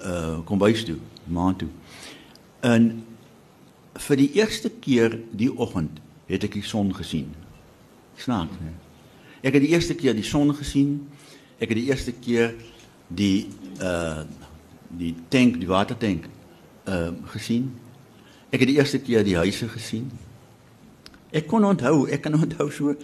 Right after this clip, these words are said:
lekker mal, eh, onthou dat ek gesê het, "Môre son." Jy weet.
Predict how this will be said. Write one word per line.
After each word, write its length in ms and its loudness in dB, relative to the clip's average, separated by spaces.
lekker 280 -4
mal, 280 0
eh, 200 2
onthou 240 2
dat 160 0
ek 140 -4
gesê 260 -2
het, 100 0
"Môre 380 -2
son." 300 -6
Jy 160 -12
weet. 260 -12